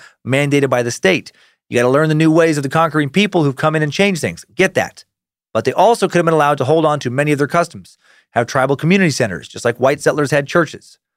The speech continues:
They should have been allowed to keep their cultures alive alongside the white settlers who brought aspects of their various European cultures with them. There's room for everybody.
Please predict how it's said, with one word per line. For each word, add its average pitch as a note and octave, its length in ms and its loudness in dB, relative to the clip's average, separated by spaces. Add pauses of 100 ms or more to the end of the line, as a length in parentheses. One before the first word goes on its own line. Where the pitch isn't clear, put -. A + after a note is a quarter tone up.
(440)
They - 60 -12
should C#3 100 0
have B2 60 -2
been C3 80 2
allowed C3+ 180 0
to B2 60 -8
keep C#3+ 160 -2
their C#3 100 0
cultures D3 400 0
alive C#3+ 420 2
alongside C#3 720 0
the C3 80 -2
white G#2+ 220 0
settlers G#2 360 -6
who A#2 60 -6
brought B2 220 0
aspects B2 460 -2
of G#2 160 -6
their C#3+ 180 2
various C#3 440 0
European C#3+ 400 -2
cultures D#3 340 -2
with E3 100 -2
them. F#3+ 300 0 (380)
There's B2 180 0
room G3 220 2
for G3 140 2
everybody. D#3 400 0